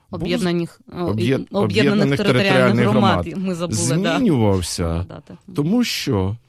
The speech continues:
Speaker 1: один великий власник хотів, щоб всі його землі потрапляли в, до однієї нової О Т Г. І він мав адміністративні важелі, які забезпечували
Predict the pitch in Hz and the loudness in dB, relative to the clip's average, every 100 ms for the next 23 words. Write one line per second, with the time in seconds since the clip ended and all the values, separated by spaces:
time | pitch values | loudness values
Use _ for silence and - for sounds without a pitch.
0 | _ _ _ - 123 147 160 151 156 151 | _ _ _ -6 -2 0 -2 -2 -4 -4
1 | 143 151 220 226 - - - 127 - 120 | -6 -6 -6 -6 -8 -10 -10 -12 -10 -10
2 | - 110 - - 113 92 92 92 180 220 | -10 -10 -10 -6 -4 -4 -6 -8 -6 -6
3 | 202 113 - 82 95 92 98 120 160 _ | -6 -8 -8 -10 -6 -6 -4 -6 -10 _
4 | _ _ _ _ - 101 98 87 101 110 | _ _ _ _ -8 -6 -6 -4 -2 -2
5 | - 110 107 104 82 92 95 113 123 123 | -4 -4 0 -2 0 -2 0 0 -2 -4
6 | 90 87 90 - 123 160 156 104 73 - | -4 -4 -4 -6 -6 -4 -2 -4 -6 -12
7 | _ _ - 107 123 98 90 - 95 90 | _ _ -8 -4 0 0 -2 -8 -6 -2
8 | 90 156 113 113 107 - 92 - 87 87 | -4 -4 -4 -2 -4 -4 -6 -4 -4 -4
9 | 78 76 101 - 220 156 113 98 - 107 | -4 -8 -8 -10 -10 -8 -8 -8 -8 -8
10 | 92 98 90 | -6 -6 -6